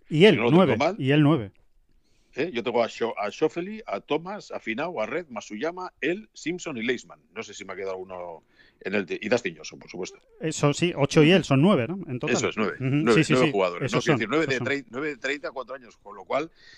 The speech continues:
Speaker 2: el famoso tópico también <laughs> sigue, sigue siendo vigente de qué difícil es llegar, pero qué difícil es mantenerse, ¿no?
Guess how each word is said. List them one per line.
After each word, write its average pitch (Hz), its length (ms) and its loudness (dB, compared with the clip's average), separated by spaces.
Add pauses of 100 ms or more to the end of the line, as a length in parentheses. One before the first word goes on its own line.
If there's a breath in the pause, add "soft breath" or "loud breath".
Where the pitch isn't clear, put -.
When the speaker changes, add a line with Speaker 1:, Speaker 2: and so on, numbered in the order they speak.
(120 loud breath)
Speaker 2:
el 92 160 -12
famoso 107 400 -6
tópico 107 400 -6
también 110 520 -8
<laughs> - 40 -20
sigue, - 300 -14
sigue 120 320 -6
siendo 110 260 -10
vigente 117 320 -6
de 110 160 -6 (380 soft breath)
qué 127 140 -4
difícil 120 400 -6
es 120 100 -2
llegar, 120 260 -4
pero 113 180 -8
qué 107 120 -8
difícil 107 400 -14
es 107 80 -8
mantenerse, 101 560 -10
¿no? 87 160 -20